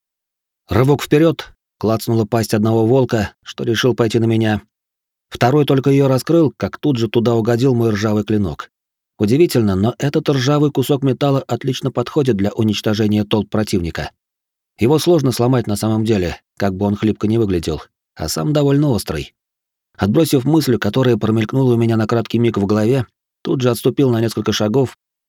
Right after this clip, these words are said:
подставив тушу волка его набросившимся собратьям. Я хищно улыбнулся. Они недоумевали, как так вышло, но вкус крови, даже родственный, заставил крышу двух волков съехать с рельс.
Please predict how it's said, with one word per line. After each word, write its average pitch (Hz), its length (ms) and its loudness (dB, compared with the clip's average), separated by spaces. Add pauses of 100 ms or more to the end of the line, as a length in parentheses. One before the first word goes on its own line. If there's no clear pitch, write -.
подставив 135 420 0
тушу 139 320 0
волка 135 300 2
его 120 180 2
набросившимся 120 640 -2
собратьям. 104 580 -4 (640)
Я - 120 -8
хищно 123 340 -2
улыбнулся. 123 560 0 (480)
Они 85 220 -2
недоумевали, 110 640 2
как - 260 -6
так 123 220 -6
вышло, 143 300 0
но 87 200 -2
вкус - 300 -4
крови, 131 320 0
даже 98 320 -2
родственный, 98 480 -2 (320)
заставил 139 440 0
крышу 143 300 2
двух 123 260 0
волков 117 380 0
съехать 107 320 -2
с - 60 -10
рельс. 78 380 -6